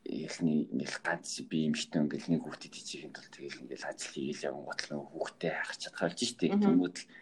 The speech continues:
Speaker 1: яг нөгөө <laughs> рокт би дууны үгэндээ гардаг шүү. Тэгэл шигээ зургатаал хүмүүж байгаа юм чинь тэгэл хүүхдүүдэд бас нөгөө ад үзэгддэг байсан.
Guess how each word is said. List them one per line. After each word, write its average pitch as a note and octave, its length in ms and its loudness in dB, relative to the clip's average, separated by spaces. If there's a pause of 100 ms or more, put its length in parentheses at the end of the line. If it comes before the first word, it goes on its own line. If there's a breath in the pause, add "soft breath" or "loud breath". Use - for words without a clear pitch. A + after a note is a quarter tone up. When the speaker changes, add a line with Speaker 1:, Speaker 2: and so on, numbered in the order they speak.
(440 loud breath)
Speaker 1:
яг A2+ 140 12
нөгөө G2+ 240 12 (160)
<laughs> G2 80 12
рокт G#2+ 220 12
би G2 100 8
дууны F2+ 320 8
үгэндээ E2+ 260 4
гардаг - 220 -6
шүү. - 180 -10
Тэгэл - 280 -2 (320 loud breath)
шигээ F2 420 6
зургатаал - 480 -2
хүмүүж D2+ 240 -10
байгаа - 160 -6
юм D2 120 -10
чинь C#2 200 -2
тэгэл C#2 280 -2 (640 soft breath)
хүүхдүүдэд - 520 0
бас - 160 -4
нөгөө D2+ 240 0
ад G2 120 4
үзэгддэг - 440 -8
байсан. D2+ 300 -2